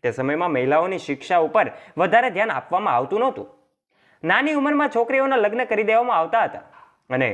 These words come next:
તેમને ઘરની જવાબદારી સોંપી દેવામાં આવતી હતી. લગ્ન પછી એમનું ભણવાનું છોડી દેવામાં આવ્યું અને તેઓ ઘરના કામોમાં લાગી ગયા હતા. પરંતુ મોદીજી હંમેશા તેમને તેમનું ભણતર આગળ વધારવાનું કહેતા હતા.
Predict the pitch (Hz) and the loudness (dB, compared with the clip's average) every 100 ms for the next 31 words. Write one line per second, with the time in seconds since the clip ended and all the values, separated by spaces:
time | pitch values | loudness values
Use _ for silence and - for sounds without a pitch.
0 | - 120 131 123 120 139 160 117 139 151 | -4 -4 -2 0 -2 -2 -4 0 0 0
1 | 170 156 120 151 156 180 202 233 - 104 | -2 -4 -6 -2 -2 -2 -4 -6 -8 -6
2 | 165 233 294 285 269 294 285 277 214 233 | 0 2 2 0 -2 0 0 0 0 0
3 | 277 277 220 247 247 254 262 233 226 247 | 0 -2 -2 0 2 2 2 0 0 0
4 | 214 143 - - _ - 170 180 - 123 | 0 -4 -6 -20 _ 0 2 2 -2 -2
5 | 170 196 190 151 170 196 135 113 165 156 | 0 0 0 -2 0 -2 -4 -4 -2 -2
6 | 104 95 - _ _ _ - 117 123 120 | -4 -10 -20 _ _ _ -12 -8 -6 -4
7 | 117 143 175 135 117 170 220 - 147 202 | -2 -2 -2 -2 -4 -4 -4 -4 -6 -6
8 | 214 - _ - 196 233 156 185 262 214 | -10 -14 _ -4 0 2 2 2 2 2
9 | 180 233 170 180 220 262 262 127 165 135 | 2 0 0 0 0 -4 -6 -6 -4 -6
10 | - | -10